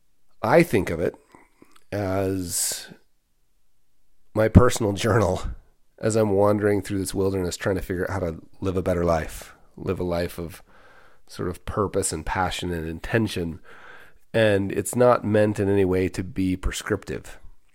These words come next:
It's meant to be more like the journal of an explorer. You know, I wandered through the desert, and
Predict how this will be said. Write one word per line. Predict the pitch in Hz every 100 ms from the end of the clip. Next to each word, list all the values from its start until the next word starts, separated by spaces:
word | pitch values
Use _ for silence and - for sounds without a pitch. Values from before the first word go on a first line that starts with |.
| _ -
It's | 104 -
meant | 104 104
to | -
be | 104
more | 90 92 95 92
like | 85 85 - -
the | 87 95
journal | 90 92 87 92 -
of | 85
an | 85 87
explorer. | 85 - 98 87 71 76 - - - - - - _ _ _
You | 90
know, | 87 90
I | 92
wandered | 87 95 98 90 87
through | - 95 92 90
the | 85
desert, | 85 90 87 90 87
and | - 87 87 85